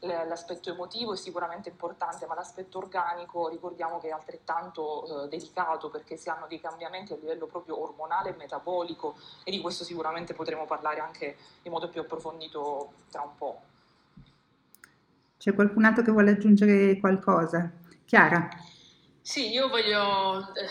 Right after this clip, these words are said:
Speaker 3: se-, seguendo quello che dice Wanda, confermare, perché effettivamente anch'io lavoro con le donne principalmente e, e è la causa numero uno alla fine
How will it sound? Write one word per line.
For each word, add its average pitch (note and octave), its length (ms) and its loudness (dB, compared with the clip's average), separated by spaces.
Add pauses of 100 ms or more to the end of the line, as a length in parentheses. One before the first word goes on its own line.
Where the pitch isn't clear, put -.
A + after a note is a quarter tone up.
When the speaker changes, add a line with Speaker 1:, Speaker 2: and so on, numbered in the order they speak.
(160)
Speaker 3:
se-, A3 360 -4
seguendo B3 520 -2
quello A#3+ 160 -2
che A3 80 -2
dice G#3+ 220 -6
Wanda, G3 1080 -4
confermare, F#3 960 -4
perché F#3+ 220 -8
effettivamente F#3 480 -8
anch'io G3+ 220 -8
lavoro F3+ 300 -4
con E3+ 140 -12
le F3 120 -6
donne F3 380 -6 (420)
principalmente F3+ 1160 -6 (400)
e, D#3+ 680 -4 (260)
e F#3+ 200 -4
è F#3+ 60 -2
la F3 140 -4
causa E3 360 -6
numero D#3+ 360 -8
uno D3+ 200 -10
alla D#3 100 -6
fine - 540 -10